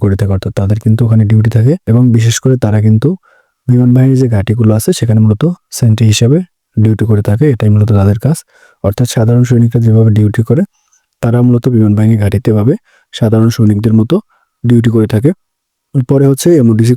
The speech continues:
করণিক। এমওডিসি করণিক ট্রেডের সদস্যরা মূলত অফিসিয়াল ডিউটি করে থাকে, অর্থাৎ এদের কাজ মূলত অফিসে, অফিসে বিভিন্ন ফাইলপত্র রেডি করা, কম্পিউটারের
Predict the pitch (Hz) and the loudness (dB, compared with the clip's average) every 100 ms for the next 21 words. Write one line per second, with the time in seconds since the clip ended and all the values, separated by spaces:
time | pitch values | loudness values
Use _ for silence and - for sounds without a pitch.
0 | - 113 107 165 - 131 123 127 135 147 | 0 0 0 -2 -2 0 2 2 0 0
1 | 123 113 113 - 123 120 120 110 110 123 | 0 2 0 0 0 0 0 0 0 0
2 | 113 113 107 190 - _ _ _ 123 110 | 2 2 0 -4 -4 _ _ _ -4 -2
3 | 113 - 127 120 113 104 - 107 101 104 | -4 -2 0 0 0 -2 0 -2 0 -2
4 | 104 98 110 101 107 - 107 110 113 110 | -2 -2 -2 -2 -2 0 2 2 0 -2
5 | 98 110 127 104 113 - 107 107 110 - | -4 -2 -2 -2 -2 0 2 2 0 -2
6 | 104 107 101 107 101 101 107 107 117 _ | -4 -4 -2 0 0 0 0 -2 -4 _
7 | _ _ _ 117 110 113 113 107 | _ _ _ -2 0 0 0 0